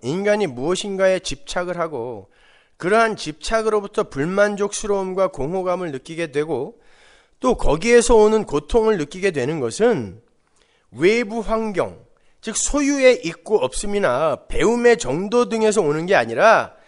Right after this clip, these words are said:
자기 안에 살과 피와 뼈로 녹아있는 더러운 아담적 죄성에서 오는 거란 말입니다.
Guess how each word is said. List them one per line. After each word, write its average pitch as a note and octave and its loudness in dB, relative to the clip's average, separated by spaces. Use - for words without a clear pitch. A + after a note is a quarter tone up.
자기 G#3 2
안에 A#3+ 2
살과 B3+ 0
피와 C4 0
뼈로 D4 4
녹아있는 F3 2
더러운 B3 6
아담적 A#3 2
죄성에서 D#4 2
오는 F#3 0
거란 C3+ -4
말입니다. - -18